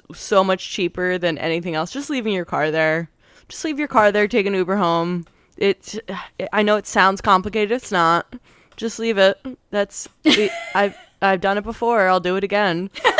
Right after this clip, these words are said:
Speaker 1: I just drive somewhere and I'm like, "Oh, I have to bring stuff over to this person's house." And I'm like, "Oh, well, now I've had six beers, so I guess I'm not driving home."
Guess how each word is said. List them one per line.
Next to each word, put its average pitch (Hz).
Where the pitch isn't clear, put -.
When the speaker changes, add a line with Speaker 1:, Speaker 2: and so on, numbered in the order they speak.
Speaker 1:
I 185
just 208
drive 233
somewhere 196
and 185
I'm 180
like, 180
"Oh, 202
I 180
have 175
to 190
bring 180
stuff 196
over 202
to 196
this 202
person's 202
house." 220
And 202
I'm 180
like, 175
"Oh, -
well, 240
now 226
I've 330
had 294
six -
beers, 202
so 175
I 175
guess 165
I'm 269
not 277
driving 240
home." 226